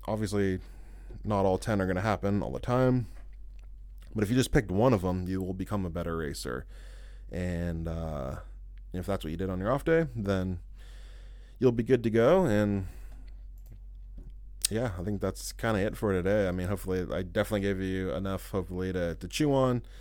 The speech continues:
Give yourself some ideas on things you could do to optimize this downtime,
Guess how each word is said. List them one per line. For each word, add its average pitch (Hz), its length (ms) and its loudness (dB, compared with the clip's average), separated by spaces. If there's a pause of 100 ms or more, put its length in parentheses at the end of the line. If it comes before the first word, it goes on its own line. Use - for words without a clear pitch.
(480)
Give 104 100 -2
yourself 101 240 4
some 98 160 0
ideas 95 400 0
on 87 140 -2
things 95 300 0
you 95 60 -4
could 90 160 -6
do 92 500 0 (220)
to 85 460 -4 (220)
optimize 85 560 -4
this 85 180 -6
downtime, 107 720 2